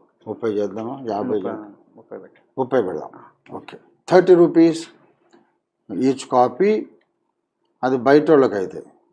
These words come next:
Speaker 1: సొంత వాళ్ళు అయితే దాని పక్కన ఎన్ని సున్నాలైనా పెట్టుకోవచ్చు.
Speaker 2: <laughs>
Speaker 1: ఎన్నైనా ఇటు రా-, ఇటు రైట్కు పెట్టాలి, ఎడమకు పెట్టొద్దు. ఆ,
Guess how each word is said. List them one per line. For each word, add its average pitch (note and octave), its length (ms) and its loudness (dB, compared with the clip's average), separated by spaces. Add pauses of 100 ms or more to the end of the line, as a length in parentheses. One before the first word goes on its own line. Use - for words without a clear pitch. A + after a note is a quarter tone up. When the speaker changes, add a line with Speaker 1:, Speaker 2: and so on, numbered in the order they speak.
(440)
Speaker 1:
సొంత D3+ 320 2
వాళ్ళు D#3+ 200 8
అయితే D#3 240 4
దాని D3+ 240 2
పక్కన C#3+ 300 2
ఎన్ని C#3 220 2
సున్నాలైనా C3+ 460 0
పెట్టుకోవచ్చు. - 920 -6
Speaker 2:
<laughs> - 360 -16 (840)
Speaker 1:
ఎన్నైనా C#3+ 360 4
ఇటు D3 180 4
రా-, A#2+ 280 2
ఇటు A2+ 100 -2
రైట్కు C3 380 0
పెట్టాలి, A2+ 360 -2
ఎడమకు A#2 320 -2
పెట్టొద్దు. G2+ 500 -8 (840)
ఆ, G2 680 -6